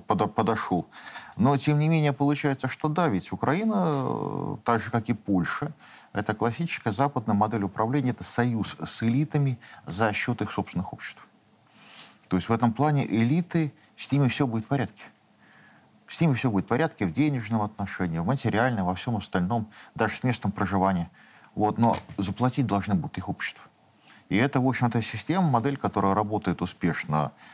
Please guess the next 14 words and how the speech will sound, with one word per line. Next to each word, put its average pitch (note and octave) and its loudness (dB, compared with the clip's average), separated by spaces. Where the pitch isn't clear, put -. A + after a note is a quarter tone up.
в D#2 -2
англосаксонской F2 0
модели E2 2
последние E2 -2
лет D2+ -2
где-то D2+ -4
двести. E2+ 0
Вот, E2+ 2
что - -2
сбоев F#2 2
таких - -8
особо E2 -4
критических, - -4
э, C#2 -4